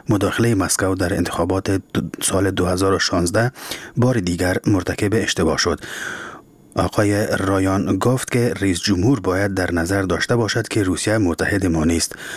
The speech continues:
او گفت که کدام تعادل اخلاقی میان امریکا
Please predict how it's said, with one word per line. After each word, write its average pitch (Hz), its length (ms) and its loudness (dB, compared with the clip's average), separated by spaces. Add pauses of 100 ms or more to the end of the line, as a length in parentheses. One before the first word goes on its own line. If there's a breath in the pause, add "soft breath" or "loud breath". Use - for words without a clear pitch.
(220 loud breath)
او 95 160 2
گفت 107 240 0
که 113 160 2
کدام 95 400 0
تعادل 90 540 0
اخلاقی 95 540 0
میان 95 280 2
امریکا 90 540 -2